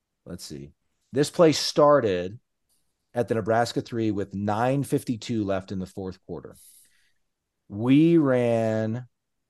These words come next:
I don't do math very well, over six minutes off the clock. So on that, on that third and goal play where Chuba throws the interception, there's three thirty-seven left.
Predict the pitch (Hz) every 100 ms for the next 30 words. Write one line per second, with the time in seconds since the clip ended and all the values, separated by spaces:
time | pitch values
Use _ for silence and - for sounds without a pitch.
0 | _ _ 95 104 98 110 107 95 95 90
1 | 90 92 123 139 151 - 151 - 117 107
2 | 92 87 - - - 71 - _ _ _
3 | _ _ _ _ - 117 117 123 120 120
4 | 120 - 117 117 117 110 110 _ - -
5 | - 139 143 143 131 123 113 123 117 107
6 | 104 - 117 104 107 107 98 104 92 104
7 | 95 95 90 - 120 120 113 123 107 92
8 | - 90 85 78 73 67